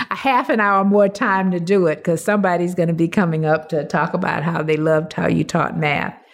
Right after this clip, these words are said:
But then my grandmother, who I think I got my willingness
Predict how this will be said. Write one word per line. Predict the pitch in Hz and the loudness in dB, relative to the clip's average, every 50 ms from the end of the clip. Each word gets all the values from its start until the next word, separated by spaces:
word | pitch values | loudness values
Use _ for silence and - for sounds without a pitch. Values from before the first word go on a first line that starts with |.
| - - - - - - - - - - _ _ _ | -20 -20 -20 -20 -20 -20 -20 -20 -20 -20 _ _ _
But | - 180 - | -4 -2 0
then | - 220 208 | 0 0 2
my | 196 185 170 | 2 0 0
grandmother, | 165 175 196 240 311 415 403 330 220 175 165 156 - 151 151 151 170 185 - - _ _ _ _ _ _ - 170 | -2 0 0 0 2 2 0 0 2 2 2 0 0 0 -2 -2 -2 -2 -4 -10 _ _ _ _ _ _ -18 -10
who | - - 233 214 202 190 185 180 175 170 - - - - _ _ _ _ _ _ _ _ _ _ _ _ _ _ _ - | -4 -2 0 2 4 4 4 2 2 0 -2 -6 -14 -20 _ _ _ _ _ _ _ _ _ _ _ _ _ _ _ -4
I | 165 165 | -4 -4
think | - - - 190 180 175 165 - | -4 -2 -2 -2 -2 -2 -4 -4
I | 151 156 156 | -4 -4 -4
got | 160 170 160 160 160 160 - - - - - _ _ _ | -4 -4 -4 -2 -2 -4 -6 -8 -14 -20 -20 _ _ _
my | 165 165 160 151 151 151 151 | -4 -2 0 0 0 0 0
willingness | 156 151 151 160 180 190 190 190 185 180 180 170 165 165 160 160 156 - - - - - - - - - - - | 0 -2 -2 0 0 2 2 2 2 0 0 0 0 0 0 0 -2 -4 -8 -8 -8 -6 -6 -6 -6 -6 -8 -10